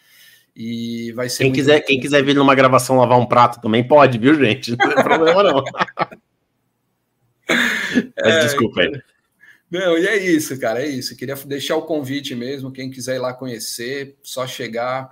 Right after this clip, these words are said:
Speaker 1: vai ser muito bem recebido lá, gente.
Speaker 2: Deixa isso, pode deixar seu endereço aí pra ficar registrado
Speaker 1: Boa.
Speaker 2: aí.
Speaker 1: A Urban Farm, nossa sede fica na Cipriano Barata, dois quatro quatro um. A gente também entrega em casa, quem quiser.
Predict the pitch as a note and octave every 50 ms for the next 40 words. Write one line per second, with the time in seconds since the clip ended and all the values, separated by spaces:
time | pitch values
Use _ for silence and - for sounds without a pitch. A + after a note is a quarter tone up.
0 | _ _ _ B2+ A#2+ A#2+ A#2+ - C3 B2+ B2+ C3 C3 C3 A#2+ C3 B2+ B2+ B2+ A#2+
1 | - - B2 A2+ A2 A2 A2 A2 G2+ G2 F#2+ F#2 F#2 - G#2+ F#2+ - - - -
2 | _ _ _ _ _ _ _ _ - - _ _ _ - G#2+ A#2 - - D3+ C3
3 | B2 - - - B2 B2+ C#3 C#3+ C3 - B2+ - - A#2+ A2 G#2+ G2 G#2+ A2+ A2
4 | - G#2 G2+ G#2+ G2 - - G2 G2 F#2+ F2 F2 - - - F#2 G2 G2 - -
5 | - - A#2+ C3 C3+ - _ _ _ - B2+ C3+ C#3 D3 E3 E3 D#3+ - - E3
6 | E3+ G3 F#3+ G3 F#3 F3+ F3+ F3 - F#3 E3+ - - - E3 E3+ F3+ F3 F3 E3
7 | D#3+ - F3 E3 - D#3+ D#3 D3+ D3 D3 C#3+ C#3+ C#3+ C3 - - D#3 C3+ - D3
8 | D3+ D#3 D#3+ D3 C#3+ C3+ C3 C3 C3+ C#3 D#3 D#3+ D#3+ D#3+ - D#3 C#3+ C3+ C3+ D3
9 | D3 C3 - - - - D3 D3 D3+ D3+ - C#3+ C3 - C#3+ C3+ C3+ C3+ C3 B2+
10 | A#2 A#2+ C#3+ D#3+ E3 E3 D#3+ - _ _ _ _ _ _ _ B2+ B2+ B2+ B2 B2+
11 | - - - C#3+ C#3 D3 D3+ D3 C#3 B2+ C3+ C#3+ C#3 D3 C#3+ C3 B2+ B2 - B2+
12 | C3 C#3 D3+ D3+ D3 C3+ C#3 C3 C3 C3 C3 C3 B2+ B2 A2+ A2 A2+ B2 C3+ C#3+
13 | D3 D3+ D3 - -